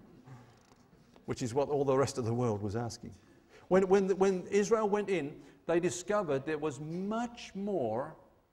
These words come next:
equipment that the P L O that had than, than what they originally,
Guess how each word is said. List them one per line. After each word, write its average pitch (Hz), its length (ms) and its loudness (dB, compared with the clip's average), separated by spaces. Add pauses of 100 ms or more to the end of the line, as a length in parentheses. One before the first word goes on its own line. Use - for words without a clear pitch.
(280)
equipment 127 760 -4 (400)
that 127 100 -4
the 131 80 -6
P 160 200 -4
L 139 120 -2
O 117 140 0
that 120 220 -6
had 117 280 -6
than, 123 180 -10
than 135 240 -10 (160)
what 139 220 -6
they 123 320 -2
originally, 120 480 -4